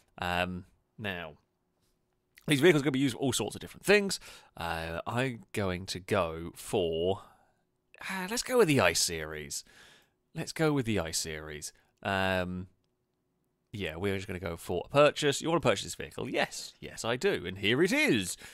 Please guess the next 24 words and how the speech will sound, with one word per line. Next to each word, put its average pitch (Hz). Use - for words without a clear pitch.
Look 87
at 85
this. -
It -
is 117
my 120
I-Series. 85
I 117
mean, 156
it's -
fairly 185
glorious 82
and 87
everything. 82
Uh, 90
yep, 165
it 123
is 123
my 110
first 104
vehicle. 98
Uh, 85
very 98
cool. 87